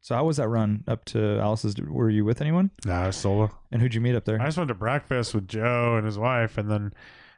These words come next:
Speaker 2: we met up with, uh, Glenn two forty Z and Eric Campana and their two forty Zs, little Z crew.
Speaker 1: Dragon
Speaker 2: And then
Speaker 1: Ball
Speaker 2: they,
Speaker 1: Z?
Speaker 2: they
Speaker 1: What
Speaker 2: were
Speaker 1: they
Speaker 2: on
Speaker 1: call
Speaker 2: a little run earlier, and I ran. I just saw them driving,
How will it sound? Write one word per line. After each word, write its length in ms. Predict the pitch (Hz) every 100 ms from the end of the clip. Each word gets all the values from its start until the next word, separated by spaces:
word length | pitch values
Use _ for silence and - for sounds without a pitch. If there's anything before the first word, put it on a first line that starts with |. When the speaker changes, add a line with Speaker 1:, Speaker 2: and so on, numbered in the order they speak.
| _
Speaker 2:
we 100 | 120
met 180 | 123 123
up 200 | 120 -
with, 140 | 117 107
uh, 240 | 101 101 98 _ 185 139
Glenn 800 | 120 117 117 113 120 117 135 120 - _ - - _ _ _
two 180 | - 127
forty 360 | - 120 113
Z 500 | 104 104 107 113 117 120
and 160 | 110
Eric 280 | 117 113 113
Campana 580 | 110 95 104 107 117 113
and 160 | 120 113
their 160 | 113 110
two 200 | - 113
forty 200 | 117 107
Zs, 360 | 120 127 - - _ _ 123
little 100 | 110
Z 200 | 113 120
crew. 260 | - 117 117 - - - - - - -
Speaker 1:
Dragon 200 | 110 131
Speaker 2:
And 60 |
then 60 | 135
Speaker 1:
Ball 100 | 120
Speaker 2:
they, 60 |
Speaker 1:
Z? 300 | 110 139 165 156 - _
Speaker 2:
they 180 | 131 156
Speaker 1:
What 80 | 175
Speaker 2:
were 80 |
Speaker 1:
they 60 | 170
Speaker 2:
on 120 | 160
Speaker 1:
call 160 | 151 143
Speaker 2:
a 20 |
little 320 | 147 147 139
run 560 | 117 123 139 143 127 117
earlier, 600 | 127 135 175 160 117 117
and 220 | 120 117 120 _
I 80 | 120
ran. 380 | 113 123 147 156
I 120 | 131
just 220 | 127 -
saw 340 | - 127 131 135
them 280 | 127 127 120
driving, 560 | 113 139 120 98 107